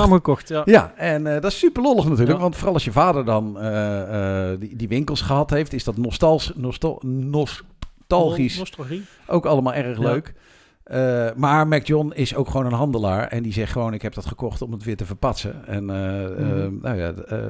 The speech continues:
Speaker 2: het lollig was, Motorraad kwam met het nieuws, maar had er geen naam bij gezet, dus ik moest eerst al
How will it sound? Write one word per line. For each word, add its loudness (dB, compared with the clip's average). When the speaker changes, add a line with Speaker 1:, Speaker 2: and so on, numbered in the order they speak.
Speaker 2:
het -8
lollig 2
was, 2
Motorraad 4
kwam 0
met 2
het 0
nieuws, 2
maar -2
had -2
er -4
geen -4
naam -4
bij 0
gezet, -6
dus -10
ik -10
moest -8
eerst -8
al -20